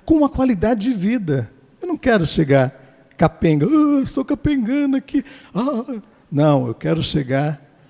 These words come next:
com saúde. Eu quero, e quando eu falo disso, dessa questão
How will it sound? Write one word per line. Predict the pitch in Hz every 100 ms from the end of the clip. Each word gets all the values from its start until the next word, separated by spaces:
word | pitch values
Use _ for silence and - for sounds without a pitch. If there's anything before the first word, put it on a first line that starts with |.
| -
com | 147
saúde. | 147 - 160 123 113 107 - - - _ _ _ _ -
Eu | 131
quero, | 151 156 160 - - -
e | 147
quando | 139 190
eu | 196
falo | - 185 196 214
disso, | 139 156 208 -
dessa | 156 139 151
questão | 160 135 - 156 156 143 131